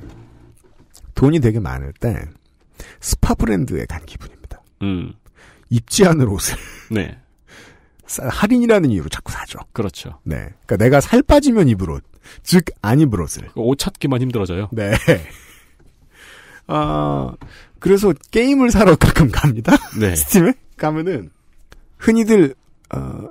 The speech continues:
Speaker 1: 사회적인 비판 혹은 이제 비유의 의미로서의 예술적인, 예술적인 인디게임들이 있잖아요.
Speaker 2: 네.
Speaker 1: 네. 그 인디게임들은 게임이 이제까지 사회를 반영해오던 방식들을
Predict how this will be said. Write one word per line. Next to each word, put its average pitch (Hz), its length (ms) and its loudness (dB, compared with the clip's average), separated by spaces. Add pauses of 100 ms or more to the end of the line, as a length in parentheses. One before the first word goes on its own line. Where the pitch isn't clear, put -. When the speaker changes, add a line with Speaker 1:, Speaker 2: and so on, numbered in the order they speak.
Speaker 1:
사회적인 240 840 0 (220)
비판 - 840 -2
혹은 240 460 0
이제 175 180 -4 (300)
비유의 247 580 2
의미로서의 180 840 2
예술적인, 104 580 0 (160)
예술적인 175 600 4
인디게임들이 92 640 0
있잖아요. - 400 -16 (120)
Speaker 2:
네. 87 180 -8 (220)
Speaker 1:
네. 73 260 -4 (1300)
그 185 160 2
인디게임들은 147 920 2 (220)
게임이 226 420 2
이제까지 160 400 0
사회를 208 360 2
반영해오던 170 760 0
방식들을 165 600 0